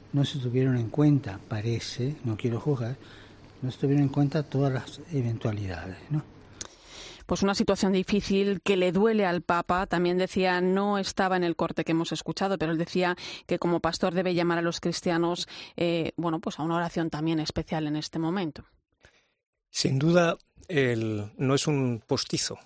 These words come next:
Speaker 3: no es un relleno, mm, obligado. El Papa tiene una conciencia del sentido providencial de la historia y, por lo tanto, la invitación a la oración y al ayuno es una manera de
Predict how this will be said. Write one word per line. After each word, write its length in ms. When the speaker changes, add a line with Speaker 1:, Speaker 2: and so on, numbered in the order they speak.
Speaker 3:
no 160
es 100
un 120
relleno, 540
mm, 320
obligado. 580
El 160
Papa 280
tiene 200
una 100
conciencia 880
del 180
sentido 720
providencial 720
de 80
la 60
historia 340
y, 20
por 160
lo 80
tanto, 380
la 100
invitación 600
a 40
la 100
oración 540
y 100
al 100
ayuno 460
es 280
una 260
manera 360
de 360